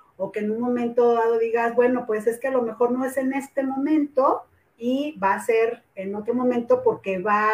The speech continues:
a, pues, requiere hacer algunos ajustes. Eh,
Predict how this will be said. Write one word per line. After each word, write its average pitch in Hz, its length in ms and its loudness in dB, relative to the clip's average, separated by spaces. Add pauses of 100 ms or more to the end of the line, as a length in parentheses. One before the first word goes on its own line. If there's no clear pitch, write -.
(140)
a, 175 520 -2 (680)
pues, 214 280 2
requiere 269 460 8
hacer 277 300 4
algunos 240 480 0
ajustes. - 760 -6 (460)
Eh, 190 680 -2